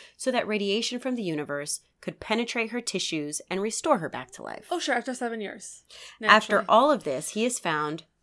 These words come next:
Speaker 1: competent to stand trial.
Speaker 2: Okay.
Speaker 1: He knew what he was doing. He was functioning in society. In the end, it is realized, and get this,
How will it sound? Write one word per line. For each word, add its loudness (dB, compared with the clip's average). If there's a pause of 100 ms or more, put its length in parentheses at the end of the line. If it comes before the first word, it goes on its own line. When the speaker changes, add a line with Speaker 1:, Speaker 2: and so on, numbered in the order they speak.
(100)
Speaker 1:
competent -6
to -14
stand -6
trial. -4 (680)
Speaker 2:
Okay. -20 (120)
Speaker 1:
He 4
knew 8
what 8
he 6
was 2
doing. -2
He -4
was -2
functioning 0
in -4
society. -4 (1080)
In 0
the 2
end, 0 (400)
it 0
is 0
realized, 0
and -2
get -4
this, -6